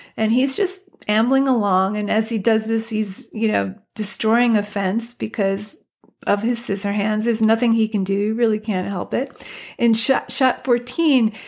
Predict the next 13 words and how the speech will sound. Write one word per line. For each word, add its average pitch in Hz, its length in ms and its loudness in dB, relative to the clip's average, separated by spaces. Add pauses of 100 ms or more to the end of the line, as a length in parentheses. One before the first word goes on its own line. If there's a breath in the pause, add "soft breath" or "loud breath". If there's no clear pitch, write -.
Edgar 262 400 2
is - 480 0
home 220 560 0
and 226 140 2
he's 226 160 4
playing 277 340 0
a 269 60 4
game 208 560 -2 (260 loud breath)
where 214 140 2
he 220 180 0
drives 220 400 2
a 247 80 0
car 190 480 0